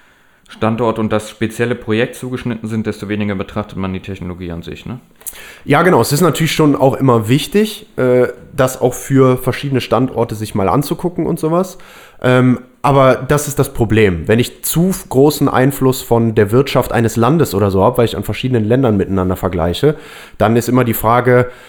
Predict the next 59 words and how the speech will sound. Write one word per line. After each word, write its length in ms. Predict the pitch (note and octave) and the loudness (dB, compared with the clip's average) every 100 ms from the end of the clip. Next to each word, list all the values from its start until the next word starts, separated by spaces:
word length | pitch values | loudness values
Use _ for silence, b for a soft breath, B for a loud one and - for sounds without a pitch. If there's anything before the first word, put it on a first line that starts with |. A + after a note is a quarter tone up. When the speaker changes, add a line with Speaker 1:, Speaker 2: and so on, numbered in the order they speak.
| B - | B -2
Speaker 2:
ähm, 380 | G#2 A2 G#2+ - | 2 4 2 -4
wie 420 | A2 G#2+ G#2 C3+ | -8 -6 0 0
f-, 200 | C#3 - | 0 -4
wie 140 | B2 C3 | -2 0
gut 220 | C#3 C#3 | 0 0
kann 140 | C3 | 2
ich 100 | A#2+ - | 0 2
tatsächlich 340 | A2+ A#2 - | 0 0 -2
die 80 | A2 | -2
Technologie 460 | A#2+ A2+ G#2+ G#2+ G2 | 0 0 0 2 0
an 100 | G2+ | 0
sich 180 | G#2+ | -2
noch 100 | G#2 | -2
miteinander 440 | F2+ - - G1+ G2 | -4 -6 -10 -10 -8
Speaker 1:
Mhm. 40 | |
Speaker 2:
vergleichen? 500 | G2+ F#3 - - C3+ - | -8 -8 -10 -14 -18 -10
Genau. 280 | - - - B B B | -8 -8 -14 B B B
Natürlich 340 | - A2+ E3 D#3 | -2 2 2 2
ist 100 | D3 | 0
es 100 | C3+ | 2
bei 140 | B2 | 4
Erneuerbaren 580 | A2 G#2+ B2+ C#3 C#3+ C#3+ | 4 4 4 4 4 4
aber 140 | B2 A2+ | 4 2
auch 140 | - | 2
immer 160 | C3 C3+ | 2 2
so, 440 | A#2+ B2+ C#3+ - - | 4 6 6 4 -4
äh, 200 | G#2+ G#2+ - _ _ | -4 -6 -10 _ _
es 140 | B2+ | -6
hängt 180 | C3 D3 | 0 2
ja 120 | D#3 | 2
auch 140 | F#2 G#2 | 2 0
dann 280 | G#2 G2+ G2+ | 0 0 0
wieder 220 | G#2 A#2+ | 0 0
von 180 | A2 A2 | 0 0
der 220 | A2+ - | 0 -2
Situation 500 | G#2+ A2 A2 - A2 | -8 -2 -2 0 0
ab, 140 | A2 G#2 | 0 -2
wie 60 | |
viel 160 | G2 G#2 | -4 0
Sonne, 260 | G2+ A2 | 2 2
wie 60 | G2+ | 0
viel 180 | G#2+ G2 | -2 0
Wind 200 | G#2+ A2+ | 0 0
und 120 | A2 | -6
so 200 | G#2+ G#2+ | -2 -4
ist 100 | - | -2
Speaker 1:
Mhm. 20 | A2+ | -4
Speaker 2:
verfügbar. 440 | F#2+ D3 - - - | -2 -4 -4 -6 -6
Also 240 | F2+ F2 - B G2 | -2 -2 -2 B -8
Speaker 1:
Ja. 60 | G2 | -4
Speaker 2:
es 100 | - | 0
ist 160 | D3 | 0
schon 220 | - D#3+ C3 | 4 4 4
wichtig, 320 | C#3+ E3+ - | 2 0 0
deswegen 280 | C#3+ D3+ C#3 | 2 2 2
ist 120 | C3+ | 0
es 100 | B2+ | -2
einfach 220 | C3 C3+ | 0 2
nur 320 | B2+ B2+ A#2+ | 4 4 2